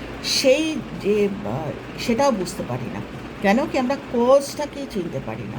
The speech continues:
তো যাই হোক, তখন তথাগত বুদ্ধ একটা গল্পের মাধ্যমে, আমি ভাবছিলাম যে এটা সবার, সবার জানা দরকার, তাহলে যদি আমরা একটু সাধারণ বুদ্ধিতে আমরা যদি এটাকে কানেক্ট করি, একটু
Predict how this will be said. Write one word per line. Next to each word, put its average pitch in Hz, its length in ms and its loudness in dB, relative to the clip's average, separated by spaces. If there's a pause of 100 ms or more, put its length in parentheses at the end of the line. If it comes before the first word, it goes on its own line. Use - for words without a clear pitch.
তো 254 80 -4
যাই 311 220 4
হোক, 269 100 4 (1300)
তখন 320 300 4
তথাগত 247 420 2
বুদ্ধ 208 460 -2
একটা 339 340 -4
গল্পের 185 460 2
মাধ্যমে, 190 440 2
আমি 247 140 2
ভাবছিলাম 349 500 2
যে 247 60 2
এটা 240 180 -2
সবার, 226 320 2 (360)
সবার 269 300 2
জানা 160 280 2
দরকার, 135 420 -2
তাহলে 180 320 0 (500)
যদি 208 220 6
আমরা 190 220 2
একটু 190 220 -2
সাধারণ 208 440 0
বুদ্ধিতে 196 460 -2
আমরা 165 200 0
যদি 170 200 -4
এটাকে 190 300 -4
কানেক্ট 190 320 0
করি, 180 180 0
একটু - 240 0